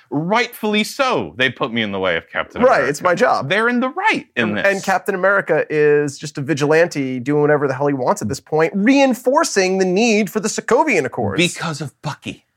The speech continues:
Speaker 2: <sighs> I fucking hate Bucky.
Speaker 1: Because they
Speaker 2: I said
Speaker 1: believe
Speaker 2: that.
Speaker 1: in Bucky.
Speaker 2: I hate him.
Speaker 1: 'Cause they don't want people to kill Bucky.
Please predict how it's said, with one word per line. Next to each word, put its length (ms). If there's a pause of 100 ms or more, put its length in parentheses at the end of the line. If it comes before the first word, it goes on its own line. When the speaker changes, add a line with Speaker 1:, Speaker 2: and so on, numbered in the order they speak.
Speaker 2:
<sighs> 240
I 40 (200)
fucking 240
hate 160
Bucky. 180
Speaker 1:
Because 400
they 100
Speaker 2:
I 40
said 180
Speaker 1:
believe 160
Speaker 2:
that. 100
Speaker 1:
in 120
Bucky. 480 (100)
Speaker 2:
I 140
hate 200
him. 80
Speaker 1:
'Cause 140
they 140
don't 160
want 180
people 220
to 80
kill 240
Bucky. 400